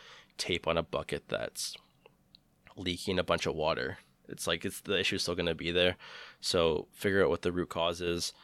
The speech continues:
Um, get in to see a physio, R M T, or even have a P T, um, assess your movement screen. That can be really helpful.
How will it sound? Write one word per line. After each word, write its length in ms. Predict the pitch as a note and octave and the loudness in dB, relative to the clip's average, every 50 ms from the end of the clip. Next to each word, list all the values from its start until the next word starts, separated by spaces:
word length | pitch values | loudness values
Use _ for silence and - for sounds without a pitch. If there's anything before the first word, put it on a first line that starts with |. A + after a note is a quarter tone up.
| - - - - - _ | -20 -20 -20 -20 -12 _
Um, 400 | E2 E2 D#2+ D#2+ D#2+ D#2+ - - _ _ A2+ | 0 0 0 0 0 -4 -8 -12 _ _ -2
get 140 | G2+ F#2 F2+ | 0 2 2
in 100 | F2+ F2 | 2 0
to 100 | - - | 0 -4
see 400 | - - - F2 F2 F2 E2+ E2+ - _ _ - | -4 -4 -2 -2 0 0 -2 -2 -4 _ _ -10
a 60 | F#2+ | -8
physio, 600 | - - G2 F2+ F2 F2+ F2+ F2 E2+ E2+ E2 - | -4 -4 -4 -2 2 4 4 6 6 6 4 4
R 180 | - F2 F2+ | 4 2 2
M 120 | E2+ E2+ E2+ | 2 2 0
T, 360 | - - F2 E2 D#2+ E2 E2+ - - - - | -2 -2 0 0 0 -2 -4 -6 -12 -6 -2
or 160 | E2 E2+ E2+ | 0 0 0
even 300 | D2 F2+ F2 F2+ F2 E2+ | 0 -2 -2 -2 -2 0
have 400 | - F2 E2 E2 E2 E2+ - - | 0 2 2 2 0 -2 -8 -6
a 140 | - E2+ E2+ | -6 -6 -4
P 240 | - - - F2+ E2+ | -4 -6 -8 -6 -6
T, 420 | - - D#2+ D2+ D#2 E2 E2 - _ _ _ _ - | -6 -6 -6 -6 -6 -6 -8 -10 _ _ _ _ -4
um, 300 | - D2+ D2 C#2 - - - _ _ _ - | -2 -2 -2 -2 -6 -14 -18 _ _ _ -10
assess 400 | - - - - E2+ E2+ - - | -6 -6 -2 -2 0 0 0 -2
your 80 | E2+ | -2
movement 260 | D#2+ D#2+ E2+ F#2 D#2+ - | -4 -4 -4 -4 -4 -4
screen. 360 | - - G2 F#2 G2 G2 - - _ - - - - - - _ _ | 0 0 2 2 2 0 -2 -8 _ -20 -20 -20 -20 -20 -20 _ _
That 140 | - F#2 F2 | -6 -6 -6
can 100 | - F2+ | -6 -8
be 120 | E2+ E2 | -10 -8
really 200 | E2+ E2+ D#2+ B1+ | -6 -4 -4 -4
helpful. 480 | B1 - B1 G1+ - - - A1 - - | -2 -2 -4 -4 -4 -6 -8 -8 -8 -8